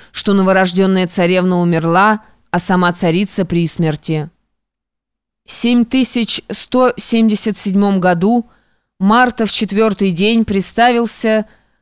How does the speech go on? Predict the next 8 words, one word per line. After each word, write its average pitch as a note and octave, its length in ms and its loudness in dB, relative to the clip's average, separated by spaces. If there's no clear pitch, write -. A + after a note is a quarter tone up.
благоверная A3 800 2
царица A3 540 0
Мария F#3+ 460 2
Ильинична. F3 880 -2
По - 60 -2
указу G3+ 440 2
великого G3+ 460 0
государя G3+ 760 2